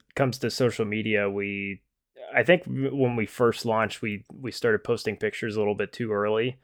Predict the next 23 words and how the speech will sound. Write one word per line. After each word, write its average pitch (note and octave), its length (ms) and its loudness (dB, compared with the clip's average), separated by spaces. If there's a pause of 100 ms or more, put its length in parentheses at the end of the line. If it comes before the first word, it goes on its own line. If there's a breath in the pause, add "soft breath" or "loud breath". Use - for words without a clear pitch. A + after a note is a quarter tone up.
(380)
in A2+ 120 -4
the G#2 100 0
sense G#2+ 380 -2
that G2+ 340 2 (1080)
we C3+ 320 -2
had B2 340 6
interest A#2 720 0
from A2 240 2
a F#2+ 60 2
ton - 260 0
of G#2+ 80 4
different G#2+ 300 2
people A2 320 0
on G2 240 0
when G2+ 160 0
they G2+ 100 2
were G2 140 0
gonna F#2+ 180 -2
launch, F#2+ 380 -2
but G#2+ 100 2
we G2 140 -6
didn't G#2+ 320 -4
have G#2 640 0